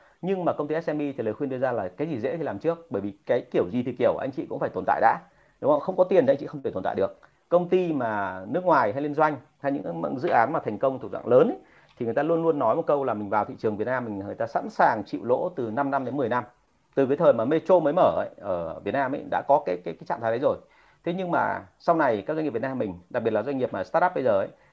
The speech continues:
thì mọi người rất hay có cái kiểu là vay tiền nợ trước xong rồi bắt đầu làm sau. Thì cái câu chuyện đấy nó lại không phải là cái kiểu như thế nhá, mà đôi khi nó lại là ở cái tình trạng là,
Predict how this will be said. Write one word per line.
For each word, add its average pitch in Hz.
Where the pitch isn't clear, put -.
thì 127
mọi 110
người 107
rất 175
hay 175
có 135
cái 143
kiểu 104
là 90
vay 135
tiền 113
nợ 117
trước 185
xong 123
rồi 107
bắt 117
đầu 127
làm 101
sau. 131
Thì 127
cái 123
câu 151
chuyện 139
đấy 107
nó 135
lại -
không 151
phải 90
là 90
cái 107
kiểu 113
như 95
thế 110
nhá, 151
mà -
đôi 147
khi 156
nó 143
lại 117
là 107
ở 85
cái 110
tình 120
trạng -
là, 92